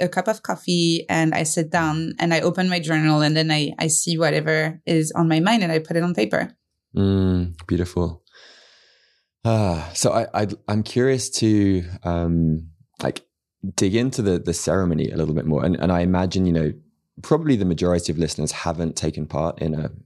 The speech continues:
Speaker 2: ayahuasca ceremony. Um, what, what were some of your, like, fears and hesitations as you were going into it? And, and, and what was the actual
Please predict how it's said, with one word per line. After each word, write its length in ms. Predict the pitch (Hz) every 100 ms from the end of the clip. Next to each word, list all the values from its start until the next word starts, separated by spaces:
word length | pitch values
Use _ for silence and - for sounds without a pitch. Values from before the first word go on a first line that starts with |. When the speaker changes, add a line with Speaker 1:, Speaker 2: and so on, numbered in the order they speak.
| _
Speaker 2:
ayahuasca 440 | - 73 78 78 -
ceremony. 560 | - 73 78 82 113 - - - _ _ - -
Um, 440 | 87 87 85 - -
what, 420 | 95 113 135 - - _ _
what 220 | - 98 104
were 80 |
some 220 | 127 123 123
of 140 | 101
your, 440 | 98 98 95 90 62
like, 300 | 80 78 - _ _
fears 640 | _ - - 78 92 113 117
and 160 | -
hesitations 800 | 82 85 80 - - - 107 139 -
as 300 | 82 85 82
you 100 | 90
were 80 | 85
going 360 | 80 78 78 53
into 340 | 76 76 104
it? 180 | 143 - - _ _ _ _
And, 540 | 92 92 92 92 90 87 - _ _ -
and, 100 | 98
and 180 | - 98
what 140 | 104
was 120 | 127
the 140 | 127 117
actual 760 | 95 - - 95 87 82 85